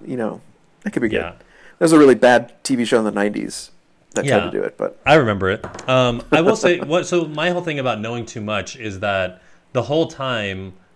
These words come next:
Speaker 2: I was sort of on the edge of my seat waiting for him to become the Joker.
Speaker 1: Yeah,
Speaker 2: You know?
Speaker 1: yeah.
Speaker 2: And, and I don't like that about, like, when story, and I think this movie did a really good job of, like,
Speaker 1: I mean, it's called Joker.
Speaker 2: Right.
Speaker 1: You can't
Speaker 2: It's,
Speaker 1: not
Speaker 2: I g-
Speaker 1: have him become the Joker. <laughs>
Speaker 2: Yeah,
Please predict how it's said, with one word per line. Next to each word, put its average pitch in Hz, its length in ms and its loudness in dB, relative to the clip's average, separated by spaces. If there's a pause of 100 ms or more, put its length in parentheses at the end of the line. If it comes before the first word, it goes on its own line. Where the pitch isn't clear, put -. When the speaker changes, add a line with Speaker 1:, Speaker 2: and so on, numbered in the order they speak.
(320)
Speaker 2:
I 113 180 2
was 110 180 -4
sort 127 140 -6
of 120 60 -2
on 117 40 -6
the 113 80 -4
edge 117 140 -2
of 120 80 -4
my 104 100 -2
seat 107 380 -6
waiting 107 360 -4
for 104 100 -10
him 95 160 -8
to 92 60 -6
become 90 300 -12
the 85 80 -12
Joker. 95 460 -12 (460)
Speaker 1:
Yeah, 180 180 8
Speaker 2:
You 104 80 4
know? 104 180 -4
Speaker 1:
yeah. 151 320 2
Speaker 2:
And, 139 220 -2
and 147 140 2
I 143 40 4
don't 160 280 0
like 127 260 2
that 110 180 2
about, 95 480 0
like, 127 120 -2
when 120 100 -4
story, 147 380 -4
and 156 80 -4
I 160 60 0
think 190 120 -2
this 160 120 0
movie 151 120 -2
did 127 140 0
a - 20 0
really 117 180 0
good 101 140 -4
job 104 300 0
of, 90 100 -8
like, 85 400 -4
Speaker 1:
I 196 60 2
mean, 143 100 -2
it's 117 80 -6
called 143 280 4
Joker. - 380 2 (560)
Speaker 2:
Right. 110 460 -4 (640)
Speaker 1:
You 127 80 -10
can't - 160 2
Speaker 2:
It's, 113 80 -2
Speaker 1:
not 120 120 4
Speaker 2:
I - 20 2
g- 117 60 -2
Speaker 1:
have 117 120 0
him 110 80 -4
become 107 300 -4
the - 60 -16
Joker. - 380 -2 (300)
<laughs> 156 260 0
Speaker 2:
Yeah, 95 440 0